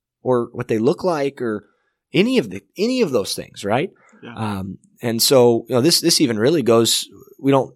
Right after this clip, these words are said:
Speaker 1: we're not necessarily gonna get into that today, but it really goes into the idea of race, right? Just this color, the color of your skin has,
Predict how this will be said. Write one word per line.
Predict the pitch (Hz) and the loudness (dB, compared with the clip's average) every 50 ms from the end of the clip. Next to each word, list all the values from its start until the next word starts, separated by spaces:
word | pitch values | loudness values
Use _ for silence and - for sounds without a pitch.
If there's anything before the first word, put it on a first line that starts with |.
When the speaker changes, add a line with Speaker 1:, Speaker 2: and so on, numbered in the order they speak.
| _ | _
Speaker 1:
we're | - 139 | -2 0
not | 143 147 135 | 0 2 2
necessarily | 139 131 - 147 127 120 | 0 0 0 0 0 0
gonna | 110 113 107 | -2 -2 -2
get | 104 117 | -2 -2
into | 117 110 107 - 113 104 | -2 -2 -4 -2 -2 -2
that | 107 113 - | -2 -2 -4
today, | - 90 90 113 117 117 110 | -6 -6 -2 0 0 0 0
but | - 78 - | -2 -6 -8
it | - | -6
really | - 123 - - | -4 -4 -2 -2
goes | - 117 107 - | -2 -2 0 0
into | 123 117 113 104 | 0 -2 0 0
the | 110 | 0
idea | 104 101 113 117 | 0 2 2 0
of | 110 98 | 0 0
race, | 110 - - - - - - | -2 -4 -4 -6 -8 -10 -10
right? | 85 98 113 165 175 - _ _ _ _ _ _ _ - | -10 -10 -10 -10 -12 -14 _ _ _ _ _ _ _ -16
Just | - - | -14 -12
this | - 127 - | -10 -8 -6
color, | - 143 143 156 143 - - | -2 0 0 0 0 -2 -4
the | 127 | -4
color | - - 190 214 | -2 0 0 2
of | 185 | 2
your | 147 123 | 2 2
skin | - - 160 175 208 196 170 - - | 2 0 -2 -4 -4 -4 -6 -6 -6
has, | 131 135 127 120 - - | -4 -4 -4 -4 -6 -10